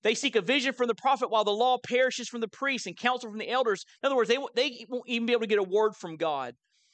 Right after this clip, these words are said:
"The king mourns. The prince is wrapped in despair. The hands of the people of the land are paralyzed by terror. According to their way, I will do to them, and according to their judgments, I will judge them. And they shall know that I am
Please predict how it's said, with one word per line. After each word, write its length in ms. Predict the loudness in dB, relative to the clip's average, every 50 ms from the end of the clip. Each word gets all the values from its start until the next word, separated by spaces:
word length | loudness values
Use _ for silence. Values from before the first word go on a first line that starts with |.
| _ _ _ _ _
"The 120 | 0 0 0
king 400 | 0 2 2 2 2 2 0 0
mourns. 440 | 2 2 4 4 4 2 0 0 0
The 120 | 0 0
prince 380 | 0 -2 -2 -2 0 0 -2 -6
is 140 | -8 -4
wrapped 320 | 0 2 2 2 2 0 -4
in 100 | -6 -6
despair. 640 | -6 -6 -6 -6 -2 -2 0 2 2 2 2 0 -2 _ _ _ _ _
The 80 | 0
hands 200 | 2 2 2 2
of 60 | 0 -2
the 80 | -2
people 380 | -2 -2 -4 -4 -2 0 2 2
of 120 | 2 2
the 100 | 2 0
land 340 | 2 2 2 2 0 0 0
are 140 | -2 -2 -4
paralyzed 640 | -4 -4 0 2 4 4 4 4 4 2 0 0 -2
by 140 | -2 -2
terror. 500 | -2 -4 -4 -2 0 2 2 2 0 0 -4 -12 -20 -20 _
According 260 | 0 0 2 2 0
to 80 | 0 0
their 120 | 0 2
way, 240 | 2 4 4 4 4
I 80 | 4 4
will 120 | 2 2
do 160 | 2 2 0
to 80 | 0 0
them, 160 | 0 0 0
and 80 | 0 -2
according 420 | -4 -4 -4 -2 0 0 0 -2
to 140 | -4 -4 -2
their 140 | 0 0 0
judgments, 480 | 0 0 0 0 2 0 -2 -6 -4 0 2
I 100 | 2 2
will 160 | 2 -2 -4
judge 380 | -4 -2 0 0 0 -2 -4
them. 240 | -4 -4 -4 -4 -4 -8 -14 -20 -20 -14 -10
And 140 | -4 0 0
they 100 | 0 2
shall 220 | 2 0 0 0
know 340 | 2 2 4 4 4 4 4
that 180 | 2 0 -2 0 0
I 540 | 0 2 4 4 4 4 4 2 0 -4 -6
am 460 | -6 -4 -2 -2 -2 -2 -2 -4